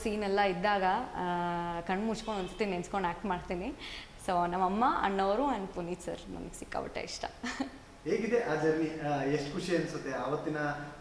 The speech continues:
Speaker 2: ಆ, ಅಪ್ಪು ಸರ್, ಅಮ್ಮ, ಅಮ್ಮ ಅವ್ರ ಸ-, ಅಮ್ಮ ಅವರು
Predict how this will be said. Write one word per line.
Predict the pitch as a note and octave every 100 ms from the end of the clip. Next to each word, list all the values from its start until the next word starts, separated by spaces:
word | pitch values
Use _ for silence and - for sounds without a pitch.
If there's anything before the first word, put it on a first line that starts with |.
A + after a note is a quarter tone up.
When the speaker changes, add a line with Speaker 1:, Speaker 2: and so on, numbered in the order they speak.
| -
Speaker 2:
ಆ, | C3+ C3+ C3+ C3+ C3+ B2+
ಅಪ್ಪು | C3+ D#3 D#3
ಸರ್, | D#3+
ಅಮ್ಮ, | D3 D3 D3+ C#3 B2+ C3 B2
ಅಮ್ಮ | A#2+ D#3
ಅವ್ರ | D#3 D3+
ಸ-, | D3 B2+ B2 C3+
ಅಮ್ಮ | D3
ಅವರು | D3 C#3+ C#3 -